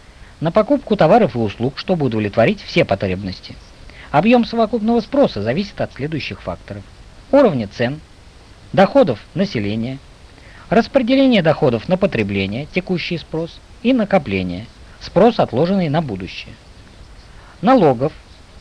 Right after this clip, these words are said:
части доходов, отданных государству, государственных закупок, спроса государства,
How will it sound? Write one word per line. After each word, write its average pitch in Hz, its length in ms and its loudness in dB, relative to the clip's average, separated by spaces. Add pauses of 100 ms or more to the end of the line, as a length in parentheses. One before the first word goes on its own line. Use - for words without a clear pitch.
(420)
части 143 320 -4
доходов, 127 440 -4
отданных 117 380 -4
государству, 113 680 -6 (580)
государственных 165 760 -2
закупок, 151 500 -4 (300)
спроса 147 400 -2
государства, 143 680 -4